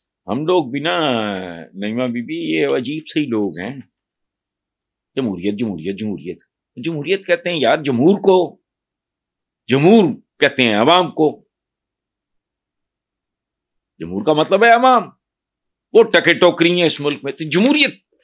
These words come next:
ना थी, ना है और ना होगी। ये बहुत बड़ा ड्रामा, ढोंग है। हम चूंकि चबलों की तरह वेस्ट की हर चीज की नकल, देखो इधर जमहूरियत शमूरियत कौन सी थी?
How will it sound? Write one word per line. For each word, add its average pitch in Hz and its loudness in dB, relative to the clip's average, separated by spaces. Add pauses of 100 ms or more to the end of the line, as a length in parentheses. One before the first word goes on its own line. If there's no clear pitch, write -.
(140)
ना 175 4
थी, 196 4
ना 208 6
है 156 2 (680)
और 113 0
ना 95 -2
होगी। 110 -2 (1800)
ये 113 -2
बहुत 95 -6
बड़ा 90 -2
ड्रामा, 95 -6 (460)
ढोंग 101 -4
है। 98 0 (360)
हम 180 -2
चूंकि 185 -2
चबलों 165 2
की 170 -8
तरह 131 0
वेस्ट 120 -2
की 131 -2
हर 92 0
चीज 123 -6
की 127 -4
नकल, 123 -2 (380)
देखो 131 -2 (160)
इधर 170 -4
जमहूरियत 113 -2
शमूरियत 92 -6
कौन 82 -10
सी - -20
थी? - -20